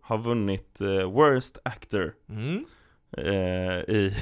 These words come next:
Speaker 1: <laughs> för sin roll i Morbius.
Speaker 2: Mm. Rimligt. Fast, ja, fast var han, jo, det var han. Eller, han var ju inte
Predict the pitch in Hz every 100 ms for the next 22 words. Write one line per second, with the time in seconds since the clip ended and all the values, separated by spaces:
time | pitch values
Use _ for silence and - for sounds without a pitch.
0 | - - - - - 113 107 - 104 107
1 | 95 104 101 87 104 117 98 92 90 90
2 | 98 113 101 85 95 - 127 - 123 120
3 | 110 95 90 - - - - - - -
4 | - - - - - 107 123 113 92 90
5 | 107 - - - - - 170 135 - -
6 | 120 208 - 147 127 110 95 92 104 131
7 | 202 - 214 247 262 247 220 202 196 202
8 | 190 _ _ - - - - - - -
9 | _ _ 143 165 - - - - 143 170
10 | - 73